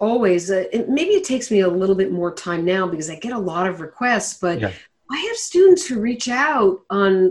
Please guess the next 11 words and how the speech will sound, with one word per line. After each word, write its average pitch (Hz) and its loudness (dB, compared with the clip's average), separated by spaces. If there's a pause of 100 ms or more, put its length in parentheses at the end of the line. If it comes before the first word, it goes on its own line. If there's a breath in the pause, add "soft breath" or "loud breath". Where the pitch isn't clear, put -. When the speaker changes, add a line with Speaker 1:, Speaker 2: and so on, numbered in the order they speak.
(100)
Speaker 1:
LinkedIn 226 0
and 190 2
just 208 -6
say, 196 0 (480 loud breath)
"I'm 311 -2
really 381 4
interested 285 -2 (400)
in 240 4
what 262 -2
you're 269 -4
doing. 285 -4